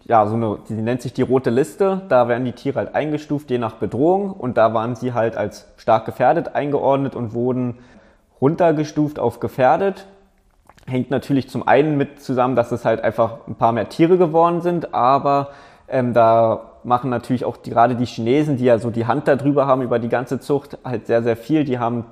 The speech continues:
sehr viel in die Forschung investiert.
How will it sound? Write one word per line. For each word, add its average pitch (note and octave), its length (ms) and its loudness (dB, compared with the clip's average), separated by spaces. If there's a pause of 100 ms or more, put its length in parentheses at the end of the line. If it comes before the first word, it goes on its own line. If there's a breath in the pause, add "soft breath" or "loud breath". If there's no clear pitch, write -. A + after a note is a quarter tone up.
sehr A#2+ 200 2
viel C3 220 -2
in A2 140 -2
die A2+ 80 -4
Forschung C3 540 0 (380 loud breath)
investiert. B2+ 840 0